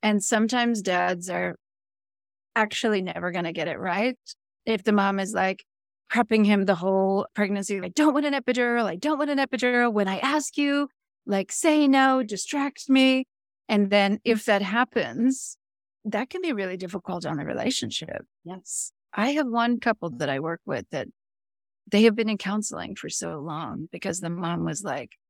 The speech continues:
Speaker 1: he was a very linear thinker. And she had a posterior baby. She had a very difficult labor. She wanted help and she put her hand up for help and he said no. And he had taken it, he's a very literal thinker.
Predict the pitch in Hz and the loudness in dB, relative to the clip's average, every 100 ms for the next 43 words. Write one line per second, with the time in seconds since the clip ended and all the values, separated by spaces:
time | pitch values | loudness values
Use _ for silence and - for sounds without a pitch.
0 | _ - 233 247 214 240 180 180 180 180 | _ 2 4 4 2 0 0 -2 -6 -6
1 | 180 175 160 - 180 190 - - - _ | -4 -2 -4 -6 -8 -8 -8 -10 -12 _
2 | _ _ _ _ - 214 185 175 - - | _ _ _ _ -4 -2 -2 -6 -10 -18
3 | _ - - 214 214 214 180 - 185 - | _ -10 -2 2 4 4 2 -6 -10 -4
4 | 269 285 262 226 233 220 226 220 220 214 | -2 -2 -2 0 -2 -2 -4 -2 -2 -4
5 | 214 185 170 - - 180 208 202 208 202 | -4 -6 -10 -12 -12 -8 -8 -8 -10 -8
6 | 208 - 175 190 180 180 175 _ _ _ | -8 -6 -6 -6 -6 -6 -8 _ _ _
7 | _ _ _ - - 214 202 202 190 - | _ _ _ -6 -2 2 2 0 -4 -4
8 | 214 214 247 175 208 220 - _ - 208 | -2 2 0 0 -2 -4 -6 _ -6 -4
9 | 208 - 196 233 247 226 202 202 190 - | -2 -4 -2 -2 -2 -2 -2 -2 -4 -6
10 | - 175 185 165 185 180 202 - 156 156 | -12 -6 -6 -6 -6 -2 -4 -4 -8 -4
11 | 180 170 - - 220 _ _ _ _ _ | -6 -6 -10 -14 -16 _ _ _ _ _
12 | _ 208 202 190 214 277 311 285 - 208 | _ 0 2 2 4 6 4 2 -2 -4
13 | 208 185 175 - - 196 208 196 180 175 | -4 -8 -8 -12 -16 -12 -10 -10 -10 -10
14 | 180 220 226 233 226 240 233 - 196 180 | -6 -4 -2 0 2 2 0 -2 -6 -6
15 | 202 196 - - | -6 -6 -6 -8